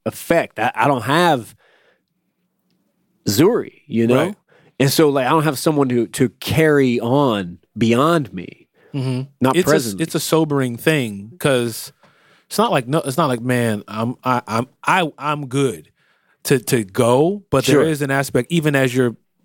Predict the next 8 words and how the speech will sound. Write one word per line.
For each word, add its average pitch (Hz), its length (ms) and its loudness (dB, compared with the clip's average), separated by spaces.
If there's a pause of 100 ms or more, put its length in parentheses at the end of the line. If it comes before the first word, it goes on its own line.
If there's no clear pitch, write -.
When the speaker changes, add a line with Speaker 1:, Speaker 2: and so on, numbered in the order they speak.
(400)
Speaker 2:
as 131 160 2
I'm 123 140 0
playing 147 260 -2
the 120 80 -4
game, 131 320 0
I'm 117 100 -4
kinda 117 260 0
like, 101 420 -2